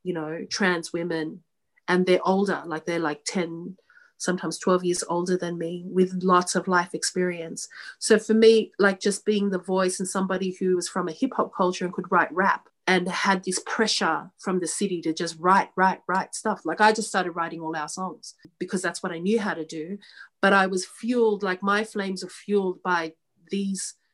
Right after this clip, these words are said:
groups of people that I identify with, as well as practice. Like, my hands learned to practice. And that was from another Māori woman, also an ex-New Zealander, Māori slash German,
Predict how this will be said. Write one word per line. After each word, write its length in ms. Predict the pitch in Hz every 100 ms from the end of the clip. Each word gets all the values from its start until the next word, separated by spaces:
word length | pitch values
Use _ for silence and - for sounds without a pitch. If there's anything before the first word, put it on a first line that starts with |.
| _ _
groups 360 | - 202 208 -
of 160 | 185 -
people 440 | 202 202 190 170
that 160 | 180 175
I 160 | 170
identify 520 | 165 165 185 196 180 160
with, 260 | 160 180 -
as 260 | 240 294 269
well 160 | 226
as 240 | 220 214 -
practice. 680 | - 269 - - - -
Like, 180 | 190 170
my 120 | 202
hands 640 | 190 214 220 202 214 - - _ -
learned 260 | 185 202 196
to 80 |
practice. 680 | 208 190 190 - - - - -
And 160 | - 208
that 100 | 196
was 120 | 196
from 200 | - 196
another 260 | 196 202 202
Māori 340 | 180 180 180
woman, 360 | 180 208 247 - _ _
also 280 | 175 185 202
an 120 | 180 -
ex-New 340 | 185 - 190
Zealander, 460 | 180 185 185 190 240
Māori 340 | 220 185 185
slash 320 | 190 185 180 -
German, 420 | 180 180 196